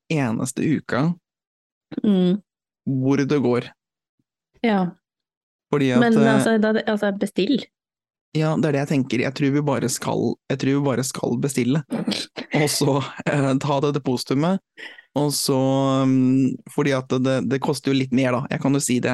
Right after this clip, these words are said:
Speaker 1: <laughs>
Speaker 2: Ja,
Speaker 1: Det, det.
Speaker 2: det vil jeg tro.
Speaker 1: Eh, jeg kan jo si det at det lå vel på rundt, eh, førtién tusen, eh, for en uke.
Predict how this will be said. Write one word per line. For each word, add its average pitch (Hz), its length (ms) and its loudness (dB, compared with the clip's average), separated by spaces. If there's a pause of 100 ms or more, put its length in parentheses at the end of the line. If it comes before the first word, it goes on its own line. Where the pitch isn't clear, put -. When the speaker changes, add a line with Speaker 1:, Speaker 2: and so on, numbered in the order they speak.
Speaker 1:
<laughs> - 60 -6
Speaker 2:
Ja, 143 640 2
Speaker 1:
Det, - 180 2
det. 202 60 2
Speaker 2:
det 220 160 4
vil 220 180 4
jeg 208 100 2
tro. 170 200 -2 (240)
Speaker 1:
Eh, 113 560 -2 (280)
jeg 135 160 0
kan 139 160 2
jo 139 200 2 (240)
si - 180 0
det 120 100 2
at 117 220 -4
det 123 160 0
lå 117 200 2
vel 131 200 0
på 117 160 -2 (160)
rundt, 123 400 -2
eh, 117 320 -2
førtién 120 800 -2
tusen, 139 460 -2 (180)
eh, 123 1040 0
for 117 240 -2
en 123 80 4
uke. 127 320 0